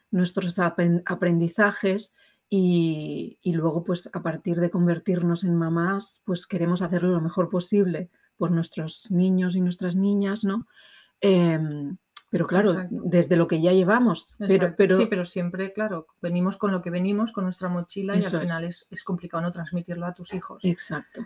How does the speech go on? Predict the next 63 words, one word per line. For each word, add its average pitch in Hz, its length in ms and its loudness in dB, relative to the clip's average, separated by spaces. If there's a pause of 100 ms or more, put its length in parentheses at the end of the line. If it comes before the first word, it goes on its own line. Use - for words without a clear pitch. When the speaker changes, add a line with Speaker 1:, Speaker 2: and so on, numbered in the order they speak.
(160)
Speaker 2:
De 190 180 6
ahí 202 500 4
la 190 120 2
importancia 185 500 2
para 185 180 2
mí 190 380 0
de 180 180 0
ya 175 220 0
coger 190 400 2
de 185 120 6
raíz 180 420 0 (120)
a - 80 -6
esos 185 300 -4
niños 196 640 0
y 175 640 0
Speaker 1:
Ujú. - 120 -20 (180)
Speaker 2:
intentar 190 360 4
que 180 100 -8
sus 196 180 -6
experiencias, 208 840 -2
sobre 170 220 -2
todo 175 180 -4
en 175 120 0
casa, 233 520 -2
¿no? 214 120 6
Speaker 1:
Ujú. 160 80 2
Speaker 2:
Porque 214 160 -2
somos 165 240 -6
sus - 180 -16
padres, 190 420 0
porque 175 240 -4
lo 175 200 2
otro 180 180 2
no 170 100 2
lo 160 80 0
controlamos, 175 560 -2
aunque 180 180 0
queramos, 170 440 -2
no 190 140 0
podemos 180 280 -4
controlar 175 400 -4
lo 180 160 -2
que 190 60 -8
le 180 80 -4
pase 175 220 -10
en, 175 260 -2
en 180 80 -4
la 175 80 0
escuela, 196 400 0
lo 185 100 0
que 175 80 -10
le 170 80 -8
pase 170 160 -12
con 175 140 -2
un 175 60 -2
profesor, 190 420 0
lo 190 100 -2
que 180 60 -12
le 170 60 -14
pase 175 160 -12
con 175 120 -4
un 175 400 -2
compañero. 185 640 0